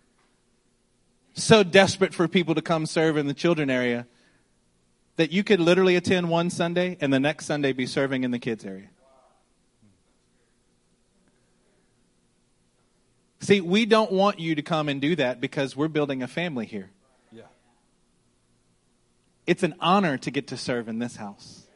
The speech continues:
Speaker 2: Amen.
Speaker 1: It's an honor to build what the Lord is building here. See, we don't begrudgingly do anything. We're looking at it as our greatest honor.
Speaker 2: Amen.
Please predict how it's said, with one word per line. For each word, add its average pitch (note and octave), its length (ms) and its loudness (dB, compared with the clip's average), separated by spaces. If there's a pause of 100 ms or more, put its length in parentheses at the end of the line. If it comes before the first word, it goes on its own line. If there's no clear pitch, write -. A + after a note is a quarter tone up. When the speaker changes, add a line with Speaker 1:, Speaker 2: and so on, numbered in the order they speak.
Speaker 2:
Amen. C#3 480 -16 (340)
Speaker 1:
It's F3 180 -2
an D#3+ 120 -2
honor E3+ 420 4
to - 160 -6
build C3+ 260 4
what C3 140 0
the C3 80 0
Lord B2+ 200 2
is A2+ 100 -4
building A2 340 0
here. C3+ 220 -4
See, E3 180 2
we G3+ 100 6
don't F3 220 4
begrudgingly C#3+ 600 2
do B2+ 200 0
anything. B2+ 380 -2
We're C#3 240 0
looking C#3 360 -4
at C3 160 2
it B2+ 180 -4 (300)
as C3 180 -2
our A#2+ 120 2
greatest C#3+ 440 0
honor. A2+ 320 -4 (520)
Speaker 2:
Amen. G2+ 420 -20